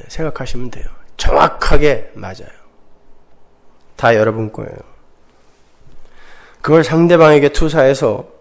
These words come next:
상대방을 죽임으로 나의 의로움을 증명하려 하는 그런 마귀짓은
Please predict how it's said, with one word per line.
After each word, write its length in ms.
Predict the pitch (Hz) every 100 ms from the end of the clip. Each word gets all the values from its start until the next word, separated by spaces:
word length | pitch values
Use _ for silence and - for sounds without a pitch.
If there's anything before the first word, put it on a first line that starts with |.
| _ - -
상대방을 720 | - 170 180 175 170 160 156
죽임으로 720 | - - 131 127 110 113 170
나의 440 | - 113 123 147 120
의로움을 520 | 123 135 135 131 131
증명하려 640 | 135 127 127 127 120 120
하는 220 | 113 113 110
그런 300 | 113 110 101
마귀짓은 680 | 101 104 104 104 123 131